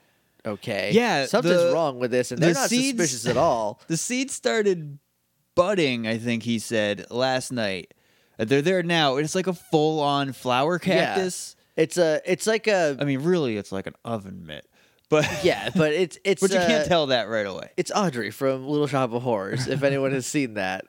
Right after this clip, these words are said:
Speaker 1: You know.
Speaker 2: I haven't.
Speaker 1: "Feed me, Seymour."
Speaker 2: I've heard the line, but I
Speaker 1: You should
Speaker 2: haven't
Speaker 1: watch
Speaker 2: seen
Speaker 1: it. It's a
Speaker 2: the
Speaker 1: good
Speaker 2: source
Speaker 1: movie.
Speaker 2: material. <laughs>
Speaker 1: Because he's like, "I don't, it's a hybrid, but I don't know what seeds I made it from." And he's like, "I just found two seeds in the lab,
Speaker 2: Right,
Speaker 1: and I
Speaker 2: <laughs> I just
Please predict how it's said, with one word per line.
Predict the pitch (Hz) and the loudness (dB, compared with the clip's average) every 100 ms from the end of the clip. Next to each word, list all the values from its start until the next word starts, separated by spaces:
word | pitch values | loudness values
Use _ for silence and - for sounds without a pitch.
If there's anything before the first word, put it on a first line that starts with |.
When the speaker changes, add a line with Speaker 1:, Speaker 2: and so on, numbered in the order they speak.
| - | -10
Speaker 1:
You | 120 | -4
know. | 104 | 0
Speaker 2:
I | 110 | 2
haven't. | 113 107 98 - _ _ | 2 0 -6 -12 _ _
Speaker 1:
"Feed | 190 220 202 170 | -6 -4 -2 -4
me, | 143 143 135 135 | -2 0 0 0
Seymour." | - 143 139 139 156 160 180 220 - _ _ | 0 0 0 0 0 2 0 -4 -12 _ _
Speaker 2:
I've | 98 110 | -2 0
heard | 120 135 135 | 2 0 2
the | |
line, | 139 143 131 120 | 0 2 0 -2
but | 113 113 | 0 2
I | 113 123 | 2 0
Speaker 1:
You | |
should | 123 | 0
Speaker 2:
haven't | 156 | 2
Speaker 1:
watch | 151 139 | 2 2
Speaker 2:
seen | 135 | 0
Speaker 1:
it. | 113 | 0
It's | - | 0
a | 175 | 0
Speaker 2:
the | |
Speaker 1:
good | 156 160 | 0 2
Speaker 2:
source | 196 175 143 | 2 2 0
Speaker 1:
movie. | 139 - | 0 2
Speaker 2:
material. | 165 151 147 175 _ | 2 0 -4 -4 _
<laughs> | _ | _
Speaker 1:
Because | 165 185 170 | 0 0 0
he's | 165 | 0
like, | 180 160 135 _ 147 | 0 0 -2 _ 0
"I | |
don't, | 165 190 | 0 0
it's | 170 | -2
a | - | -4
hybrid, | - 240 151 135 127 | 2 2 4 0 2
but | |
I | 131 | -2
don't | 135 170 170 | 2 0 2
know | 165 | 2
what | 151 127 | 2 -2
seeds | - 226 160 | -2 0 2
I | 123 | 2
made | 120 110 | 2 -2
it | 110 | -2
from." | 123 104 98 113 _ _ _ _ _ - | -2 -2 -4 -12 _ _ _ _ _ -12
And | |
he's | 123 | -6
like, | 120 113 | -4 -4
"I | |
just | 127 139 - | -4 -4 0
found | 147 147 | 0 0
two | 143 139 | -4 -4
seeds | - 185 143 | -2 -2 -2
in | 143 160 | -2 -2
the | 143 | 0
lab, | 131 143 165 127 156 | 0 2 2 2 2
Speaker 2:
Right, | 170 | 2
Speaker 1:
and | 123 | 2
I | |
Speaker 2:
<laughs> | |
I | 123 | 2
just | 127 | 2